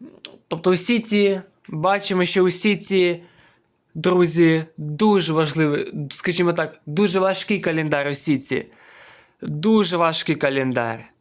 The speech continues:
Друзі, дуже важкий. Але при цьому ж таки команда Хосепа Гвардіоли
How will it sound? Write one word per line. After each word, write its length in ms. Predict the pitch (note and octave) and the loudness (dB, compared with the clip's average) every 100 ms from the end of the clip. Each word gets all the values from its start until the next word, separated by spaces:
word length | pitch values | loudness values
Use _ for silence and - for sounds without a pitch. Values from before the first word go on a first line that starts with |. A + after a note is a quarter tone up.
| _ - | _ -8
Друзі, 400 | C3+ E3 D3+ D#3+ | -2 0 2 0
дуже 520 | D3 C#3 G#3+ F#3+ D#3+ | -2 0 2 2 0
важкий. 580 | C#3 B2+ - B2+ A2 - - _ _ _ _ _ _ _ - - - - - | -2 -2 -4 -6 -8 -10 -20 _ _ _ _ _ _ _ -14 -14 -20 -20 -8
Але 220 | - A#3 C#4 | 0 2 2
при 220 | A#3+ A3 | 0 0
цьому 240 | A3+ A3 | 2 2
ж 100 | G#3+ | 2
таки 160 | G3+ F3+ | -2 0
команда 340 | F#3 F#3 E3+ | 2 2 2
Хосепа 380 | E3+ E3+ E3+ F3 | 0 -2 0 0
Гвардіоли 960 | E3 E3+ E3 F3 F#3+ G#3 F#3 F3+ F3 | 0 0 2 2 4 4 4 4 2